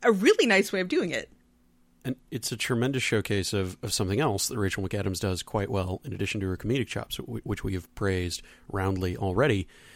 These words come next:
Speaker 2: which is, it is rare that an actor is this good at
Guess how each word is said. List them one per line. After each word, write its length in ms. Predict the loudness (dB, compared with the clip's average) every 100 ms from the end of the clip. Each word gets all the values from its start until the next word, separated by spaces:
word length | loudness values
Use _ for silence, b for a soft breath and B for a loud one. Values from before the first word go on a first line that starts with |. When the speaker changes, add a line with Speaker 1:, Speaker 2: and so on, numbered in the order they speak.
| b b
Speaker 2:
which 220 | -2 -2
is, 400 | 0 0 0 -4 b b
it 100 | -2
is 160 | 0 2
rare 460 | 4 6 4 0 -2
that 100 | 0
an 60 | 2
actor 260 | 0 0 -2
is 140 | -2
this 320 | -6 -6 -6
good 400 | 0 2 2 0 -10 b b -4
at 220 | -2